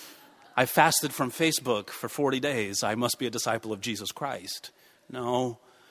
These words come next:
These sorts of self-denial, though, it opens the door so that we can be in a better place to hear and strain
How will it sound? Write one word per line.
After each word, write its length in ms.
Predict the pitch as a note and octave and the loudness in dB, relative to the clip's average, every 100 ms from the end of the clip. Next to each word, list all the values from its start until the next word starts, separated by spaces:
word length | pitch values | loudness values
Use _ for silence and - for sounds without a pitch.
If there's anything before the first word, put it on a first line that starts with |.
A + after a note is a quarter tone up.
| - _ _ _ _ _ | -20 _ _ _ _ _
These 160 | F#3 F#3 | -2 0
sorts 240 | G#3 G3+ | 2 0
of 80 | D3 | 0
self-denial, 680 | - E3+ - C#3 D#3+ G3+ D3+ | -2 -4 -4 -2 -2 -2 -2
though, 220 | B2+ B2 | 0 2
it 80 | B2+ | 2
opens 320 | F#3 G#3+ F3 | 2 2 0
the 80 | C3+ | -2
door 360 | B2 F3 F#3 | -4 -2 0
so 200 | D3+ - | -2 -4
that 200 | A2+ A#2 | -6 -8
we 200 | A2 C#3 | -4 -4
can 180 | D#3+ B2+ | -4 -8
be 180 | A2 D3 | -6 -6
in 80 | B2+ | -6
a 60 | |
better 300 | G#2+ C#3+ C3+ | -6 -8 -8
place 340 | A#2+ - D3 - | -8 -8 -6 -8
to 120 | - | -10
hear 480 | G#2+ - - A3+ F3 | -14 -14 -10 -6 -4
and 160 | C3+ A#2+ | -4 0
strain 640 | - - F#3 G3 F#3 D3+ | 0 0 -6 -8 -8 -8